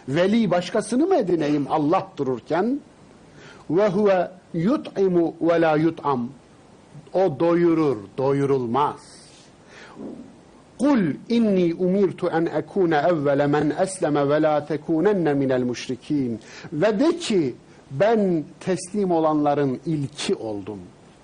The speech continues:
İlki değil, öncüsü oldum doğrusu. Öncüsü oldum. Çünkü Müslümanların ilki Efendimiz değildi. İlk peygamber, ilk insan, ilk Müslümandır. Dolayısıyla öncüsü oldum de,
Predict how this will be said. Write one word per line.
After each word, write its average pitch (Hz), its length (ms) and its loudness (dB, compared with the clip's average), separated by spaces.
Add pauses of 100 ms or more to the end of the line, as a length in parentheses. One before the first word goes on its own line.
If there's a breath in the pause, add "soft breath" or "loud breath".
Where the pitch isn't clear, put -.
İlki 208 580 -2
değil, 139 340 -2 (120)
öncüsü 160 600 0
oldum 95 520 -6 (140)
doğrusu. 131 640 -2 (280 loud breath)
Öncüsü 165 460 -2
oldum. 117 360 -2 (220 loud breath)
Çünkü 165 300 -4
Müslümanların 151 880 0
ilki 156 320 -4
Efendimiz 127 640 -4
değildi. 110 380 -4 (600 loud breath)
İlk 202 300 -2
peygamber, 123 680 -2
ilk 285 300 -2
insan, 208 500 0
ilk 226 220 -4
Müslümandır. 107 640 -6 (520 loud breath)
Dolayısıyla 185 760 2
öncüsü 180 520 0
oldum 123 560 -2
de, 185 320 2